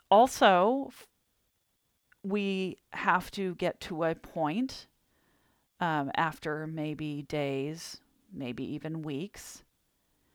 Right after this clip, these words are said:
where we start to think about how we move forward in this new situation we find ourselves in. So there we can ask ourselves some questions such as,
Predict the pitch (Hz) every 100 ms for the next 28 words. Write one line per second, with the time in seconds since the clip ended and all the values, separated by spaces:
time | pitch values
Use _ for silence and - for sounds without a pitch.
0 | _ _ - 190 180 170 180 170 - -
1 | 170 160 - - - 170 156 156 165 -
2 | - 180 175 180 165 160 160 160 156 156
3 | 156 160 165 151 - 196 190 196 190 190
4 | 185 - 170 156 151 143 - 160 160 165
5 | 165 160 156 151 156 _ _ _ _ _
6 | _ - - 165 - 151 151 - 147 143
7 | - 143 123 123 - 78 147 - 78 151
8 | _ _ _ _ _ _ _ _ _ _
9 | _ _ _ - - - 240 220 185 220
10 | 294 359 214 214 214 165 175 - 185 170
11 | - 160 160 - 156 - 156 147 - 156
12 | 156 160 - - - - 170 160 170 151
13 | 143 151 -